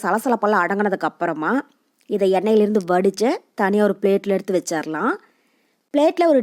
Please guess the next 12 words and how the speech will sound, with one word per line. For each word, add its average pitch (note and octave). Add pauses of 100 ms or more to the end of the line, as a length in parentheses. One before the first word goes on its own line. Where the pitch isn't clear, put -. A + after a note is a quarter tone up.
டிஷ்யூ A#3 (100)
பேப்பர் G#3+ (100)
இல்லைன்னா A3
காட்டன் G#3+
கிளாத்தை G3+ (120)
விரிச்சிட்டு G#3 (300)
அதுல G3
எடுத்து F#3+
வச்சுக்கோங்க. E3 (600)
இதுல B3 (120)
கொஞ்சம் B3
நஞ்ச C4